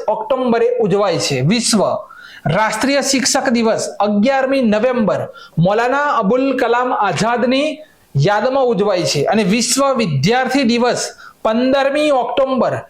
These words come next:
અબ્દુલ કલામ આઝાદ, ડોક્ટર એ પી જે અબ્દુલ કલામ આઝાદ, બરાબર, તેમની યાદમાં ઉજવાય છે. અને અવસાન છે સત્તર એપ્રિલ ઓગણીસો પંચોતેર તમિલનાડુની અંદર આપણા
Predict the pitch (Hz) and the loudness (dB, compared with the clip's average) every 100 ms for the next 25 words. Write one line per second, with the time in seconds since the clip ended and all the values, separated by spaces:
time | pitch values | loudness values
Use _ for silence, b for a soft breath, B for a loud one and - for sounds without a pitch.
0 | B B - 196 202 269 294 - 240 247 | B B -2 -2 0 0 0 0 0 0
1 | 269 262 180 156 214 233 175 165 214 208 | 0 0 0 0 0 0 0 0 0 0
2 | 262 240 240 240 277 247 285 285 202 185 | -2 0 -2 0 0 2 0 0 0 0
3 | 254 254 226 226 233 190 180 170 214 160 | 0 0 0 0 -2 -2 -2 0 -2 -2
4 | 139 175 233 269 254 - B B B 202 | -2 0 0 0 -4 -12 B B B -2
5 | 220 269 269 254 254 254 208 185 190 196 | 0 2 0 0 0 0 2 2 2 0
6 | 143 147 - 196 208 220 220 214 294 285 | 0 -2 -2 -2 0 0 0 0 0 0
7 | 277 262 262 262 269 214 - - 277 - | 0 0 0 0 -2 -4 -4 -2 0 0
8 | 208 202 202 208 240 226 B B B 185 | 0 0 0 0 0 -4 B B B 0
9 | 214 285 262 294 254 226 214 220 214 220 | 2 0 0 -2 0 0 2 0 2 2
10 | 240 233 202 240 247 226 220 226 220 196 | 0 0 0 2 2 2 2 2 2 2
11 | 214 - 170 175 196 - - - | 2 0 -2 0 0 0 -4 -10